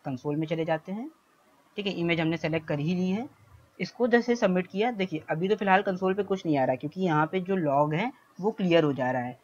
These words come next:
ठीक है। तो यहाँ पे हम preserve log कर लेंगे, इससे क्या होगा कि अगर data submit हो भी जाएगा तो log clear नहीं होगा, ठीक।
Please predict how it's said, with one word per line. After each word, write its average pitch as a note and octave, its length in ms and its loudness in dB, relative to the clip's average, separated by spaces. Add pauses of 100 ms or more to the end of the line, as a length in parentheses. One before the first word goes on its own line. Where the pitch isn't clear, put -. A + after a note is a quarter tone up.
(220)
ठीक G3 100 -6
है। G#3 60 -4
तो G3 100 -8
यहाँ D#3+ 200 2
पे D#3+ 100 -6
हम E3+ 120 -2
preserve D3+ 420 -2
log D3+ 220 4
कर E3+ 120 -4
लेंगे, F3 300 -2
इससे G#3+ 240 -4
क्या F3+ 140 2
होगा F#3 200 0
कि A3+ 140 -6
अगर F3 180 0
data D#3 260 -2
submit D#3 340 -2
हो F#3+ 100 0
भी F#3 100 -2
जाएगा C#3+ 300 0
तो F#3+ 120 -8
log C#3+ 260 -2
clear D3+ 260 -4
नहीं C#3 220 -2
होगा, A#2 280 -10 (560)
ठीक। A3+ 140 -4